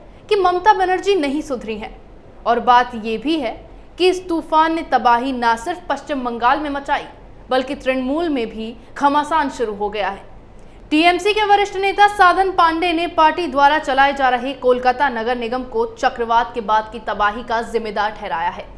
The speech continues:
ममता बनर्जी की अपनी पार्टी के सदस्यों ने ही अब ममता की पोल खोलना शुरू कर दिया है।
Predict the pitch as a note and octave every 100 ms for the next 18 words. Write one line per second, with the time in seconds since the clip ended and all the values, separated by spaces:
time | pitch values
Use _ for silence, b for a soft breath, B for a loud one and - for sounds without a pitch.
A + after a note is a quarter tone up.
0 | - - B B D#4+ F4+ G4 G4+ G4+ F#4+
1 | G4 G4+ G4 F#4 G4 F4 D#4+ E4+ F4+ F4
2 | C#4 C#4+ D4 F4 B3+ G#3+ A3 - B B
3 | F#4 F#4+ F#4 F4+ G4 F#4 D4+ D#4 D#4+ -
4 | C4 A#3 G#3 - C#4+ B3 G#3+ - F#3+ F3+
5 | F#3